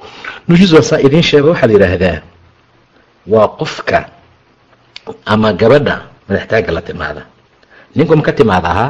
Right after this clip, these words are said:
Ninka laftigiisa ma ka timaada mararka gobol ka mid ah.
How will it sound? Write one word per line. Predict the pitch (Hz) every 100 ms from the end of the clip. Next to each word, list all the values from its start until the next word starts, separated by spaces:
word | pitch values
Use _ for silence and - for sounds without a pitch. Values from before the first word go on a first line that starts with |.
| 139 _ _ _ _ _ _ _ _ _ _ _ _ _ _ _ _
Ninka | 95 95
laftigiisa | 113 - 120 131 82 73 - _ _ _ _ _
ma | -
ka | -
timaada | 175 127 104
mararka | 95 95 90
gobol | 87 82
ka | -
mid | 82
ah. | -